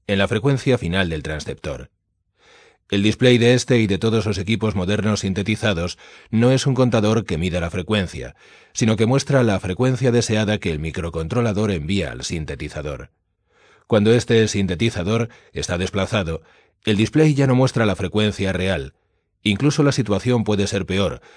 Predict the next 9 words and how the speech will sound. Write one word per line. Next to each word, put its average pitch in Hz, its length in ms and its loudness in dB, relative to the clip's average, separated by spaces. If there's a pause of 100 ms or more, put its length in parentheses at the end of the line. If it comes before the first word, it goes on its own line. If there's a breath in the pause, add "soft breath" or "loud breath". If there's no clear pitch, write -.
(120)
Algunos 101 380 0
osciladores 104 580 2
simplemente 92 520 -2
se 113 100 -4
paran 98 380 -2
al 67 140 -6
no 87 120 -6
poder 92 260 -4
funcionar 101 600 -4